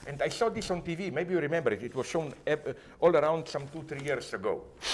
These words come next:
This terrifying idea that you see a rat freely running around. Then you connect it, because these neurons are relatively simple. So they succeeded in connecting it, so that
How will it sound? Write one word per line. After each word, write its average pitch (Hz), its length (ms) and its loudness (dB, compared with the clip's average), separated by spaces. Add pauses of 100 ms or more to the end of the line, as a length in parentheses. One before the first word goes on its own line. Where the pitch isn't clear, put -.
(140)
This 170 180 -6
terrifying 220 600 2
idea 180 380 2
that 143 320 0 (140)
you 180 140 2
see 226 420 -6 (260)
a 151 180 6 (100)
rat - 360 2 (540)
freely 151 500 0 (120)
running 131 420 0
around. 82 320 0 (340)
Then 208 180 2
you 233 100 0
connect 131 480 0
it, 277 220 -10 (560)
because 143 320 0
these 196 340 -8
neurons 180 680 4 (420)
are 143 220 4 (180)
relatively 156 600 -4
simple. 107 460 -8 (240)
So 165 180 2
they 180 160 2
succeeded 170 760 0
in 107 240 -4 (160)
connecting 165 400 0
it, - 140 -8
so 226 120 8
that 208 180 6